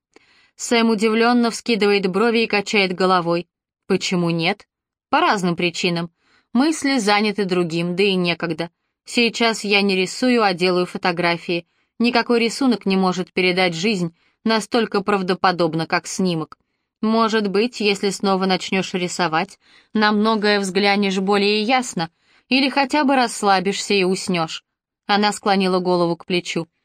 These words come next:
«Наверное, не знаю. Спасибо, Ава. Как бы то ни было, нам надо поговорить ещё кое о чём. О субботе».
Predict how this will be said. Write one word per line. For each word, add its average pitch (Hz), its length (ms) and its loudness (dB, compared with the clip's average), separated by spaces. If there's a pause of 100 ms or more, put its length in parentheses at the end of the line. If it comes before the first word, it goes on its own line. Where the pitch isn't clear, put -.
(240)
«Наверное, 175 600 2
не 196 140 0
знаю. 156 380 -2 (300)
Спасибо, 214 580 -2 (140)
Ава. 151 160 -6 (360)
Как 208 220 0
бы 202 120 0
то 208 140 -2
ни 214 160 2
было, 208 220 2
нам 190 300 2
надо 196 280 2
поговорить 180 680 0
ещё 185 400 0
кое 180 320 2
о 170 60 -6
чём. 160 340 -4 (280)
О 190 140 0
субботе». 170 640 -2